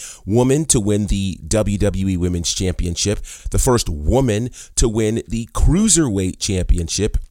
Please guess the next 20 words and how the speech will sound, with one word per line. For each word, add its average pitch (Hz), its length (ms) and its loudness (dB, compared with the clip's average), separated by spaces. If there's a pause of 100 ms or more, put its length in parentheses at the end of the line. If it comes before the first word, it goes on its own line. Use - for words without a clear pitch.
(120)
and 143 200 2
history 165 400 2
for 143 140 -2
her 135 260 0 (320)
does 123 480 4
not 107 340 -2
stop - 440 -4
there. 92 340 0 (240)
She 135 180 2
heads 147 300 4
over 139 240 2
to 98 60 -6
T 160 300 4
N 110 80 2
A 135 320 0 (280)
in 113 260 0
two 185 240 0
thousand 123 560 0
and 82 140 -2
four, 131 420 -2